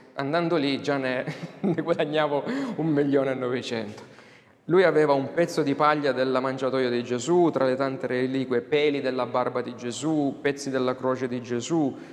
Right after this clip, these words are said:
pezzi della pietra del monte sull'ascensione e persino un ramo del roveto ardente di Mosè.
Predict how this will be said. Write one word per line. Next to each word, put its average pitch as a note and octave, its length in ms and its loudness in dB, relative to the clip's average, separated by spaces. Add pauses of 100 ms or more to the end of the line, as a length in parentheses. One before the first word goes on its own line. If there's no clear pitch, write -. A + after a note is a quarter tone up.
(120)
pezzi D3+ 280 -2
della C3+ 260 0
pietra C#3+ 380 0
del B2+ 160 -2
monte C3+ 480 -4
sull'ascensione B2 960 -4
e D3 40 0
persino G#3+ 560 -2
un D#3 120 -2
ramo F#3+ 420 -2
del D3 160 2
roveto E3 720 -2
ardente C3+ 800 -6 (360)
di C3 340 -4
Mosè. A#2+ 380 -6